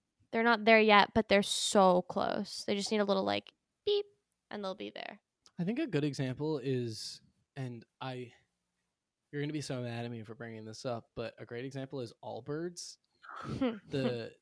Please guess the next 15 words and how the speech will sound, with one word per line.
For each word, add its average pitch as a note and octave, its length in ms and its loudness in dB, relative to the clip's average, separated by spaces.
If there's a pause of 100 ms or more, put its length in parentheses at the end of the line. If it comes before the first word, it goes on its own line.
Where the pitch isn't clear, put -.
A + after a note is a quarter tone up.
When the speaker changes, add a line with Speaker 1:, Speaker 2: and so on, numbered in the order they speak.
(100)
Speaker 2:
the A#2 100 -6
shoe A#2+ 380 -6
company. G3+ 500 -4
Speaker 1:
Charles A3 340 -4
fucking A3 400 -4
loves F#3 300 -4
those F#3 200 -4
shoes. F#3 360 -6
I C3 220 0
don't G3+ 80 2
know F#3 100 0
Speaker 2:
I, F3+ 40 -2
Speaker 1:
why. F3+ 460 -6
Speaker 2:
so E3+ 420 -4 (280)
Allbirds E3 680 -4